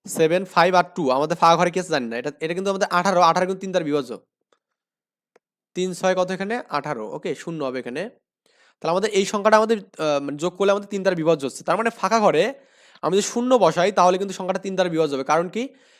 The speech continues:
শূন্যের সাথে আপনি যে আঠারো যোগ করেন এখানে, তাও কিন্তু আপনি এখানে আঠারোই পাবেন এখানে। ওকে, এটাও তিন দ্বারা বিভাজ্য। আবার আপনি যেখানে, আহ, এই আঠারোর সাথে তিন যোগ করে একুশ করেন, একুশও কিন্তু আমাদের কি হবে? তিন দ্বারা বিভাজ্য হবে এখানে। ওকে, আবার আপনি যে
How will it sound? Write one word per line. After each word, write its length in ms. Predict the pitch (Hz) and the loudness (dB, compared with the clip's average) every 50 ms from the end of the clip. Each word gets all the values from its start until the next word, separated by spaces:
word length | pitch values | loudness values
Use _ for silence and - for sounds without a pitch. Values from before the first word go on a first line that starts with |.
| _ _ | _ _
শূন্যের 320 | - - 214 214 233 240 | -10 -6 -4 -2 -2 -2
সাথে 180 | 226 - 214 226 | -2 0 0 0
আপনি 180 | 214 208 220 214 | 2 2 0 2
যে 80 | 220 | 4
আঠারো 240 | 196 185 180 190 190 | 4 4 4 0 -2
যোগ 140 | 180 185 180 | -4 -6 -2
করেন 240 | 185 180 175 170 170 | 0 0 0 0 -2
এখানে, 320 | 160 - 165 165 196 254 - - _ _ _ _ _ _ _ | -4 -6 -6 -6 -8 -8 -10 -16 _ _ _ _ _ _ _
তাও 140 | 147 160 160 | -6 -6 -4
কিন্তু 160 | 180 180 185 | -2 -2 -2
আপনি 140 | 180 180 180 | -2 -2 -4
এখানে 140 | 190 202 | -6 -4
আঠারোই 320 | 196 180 170 160 180 185 180 | -4 -4 -2 -2 -2 -2 -2
পাবেন 260 | - 123 113 120 117 | -4 -4 -6 -6 -10
এখানে। 200 | 120 117 117 123 | -10 -10 -10 -10
ওকে, 220 | 151 160 185 147 | -8 -6 -6 -4
এটাও 160 | 147 156 180 180 | -2 -2 -4 -4
তিন 140 | 185 190 | -4 -4
দ্বারা 160 | 180 175 160 143 | -2 0 0 0
বিভাজ্য। 360 | 135 135 123 117 120 104 - _ - | 0 -2 -2 -2 -6 -10 -10 _ -2
আবার 280 | 147 156 175 185 190 | 2 4 4 4 4
আপনি 180 | 185 190 196 196 | 2 0 -2 -4
যেখানে, 300 | 185 190 202 196 208 196 - - _ _ _ _ _ _ _ _ _ | -4 -2 -2 -2 -2 -4 -4 -10 _ _ _ _ _ _ _ _ _
আহ, 380 | - 139 139 143 139 135 135 131 123 - - | -2 2 4 4 4 4 2 0 -4 -8 -6
এই 200 | 160 160 160 - | -4 -4 -2 0
আঠারোর 360 | 147 160 165 185 208 226 226 | 0 0 0 2 0 0 0
সাথে 440 | - 226 208 - 175 180 220 254 - - _ _ _ _ _ _ _ _ _ _ _ _ _ - | -2 -4 -4 -2 -2 -2 -2 -4 -6 -12 _ _ _ _ _ _ _ _ _ _ _ _ _ -8
তিন 200 | 208 220 220 214 | -6 -6 -4 0
যোগ 160 | 190 220 208 | 0 -2 0
করে 180 | - 220 214 202 | 0 0 0 0
একুশ 240 | 185 202 208 175 | 0 -2 -6 -4
করেন, 280 | - 185 160 170 208 226 | -2 -2 0 0 -2 -4
একুশও 340 | 220 190 175 185 196 170 196 | -6 -8 -8 -6 -8 -6 -8
কিন্তু 160 | 196 190 190 | -6 -4 -4
আমাদের 180 | 185 180 185 175 | -4 -4 -4 -4
কি 80 | 180 | -4
হবে? 100 | 156 135 | -4 -4
তিন 180 | 131 - 160 160 | -4 -6 -4 -2
দ্বারা 160 | 160 156 156 | 0 0 0
বিভাজ্য 300 | 147 143 147 143 131 131 | 0 -2 -2 -2 -2 -4
হবে 120 | 117 117 | -6 -6
এখানে। 160 | 113 117 123 151 | -6 -6 -8 -6
ওকে, 180 | 170 196 147 110 - _ _ _ _ _ _ _ _ _ - | -4 -4 -6 -6 -8 _ _ _ _ _ _ _ _ _ -2
আবার 320 | 135 139 147 151 151 151 | 2 6 8 8 8 8
আপনি 260 | 143 156 151 170 180 | 6 0 -2 -2 -2
যে 160 | 180 185 196 | 0 0 0